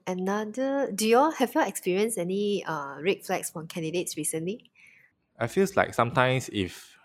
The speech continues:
Speaker 2: direct reject is like, "Sorry, I'm not looking out," then you hang up the phone. It's annoying,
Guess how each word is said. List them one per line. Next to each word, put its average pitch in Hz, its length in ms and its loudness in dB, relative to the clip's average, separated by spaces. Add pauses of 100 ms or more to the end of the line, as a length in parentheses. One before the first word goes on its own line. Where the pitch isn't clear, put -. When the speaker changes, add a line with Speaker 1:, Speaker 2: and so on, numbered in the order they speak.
(160)
Speaker 2:
direct 101 420 10
reject 92 380 4
is 95 100 -8
like, - 300 -2
"Sorry, 107 260 8
I'm 92 100 4
not 98 160 4
looking 90 220 -4
out," 90 220 -2
then 92 100 2
you 98 100 0
hang 107 140 0
up 98 160 6
the - 60 -10
phone. 92 260 2
It's 113 180 0
annoying, 101 560 4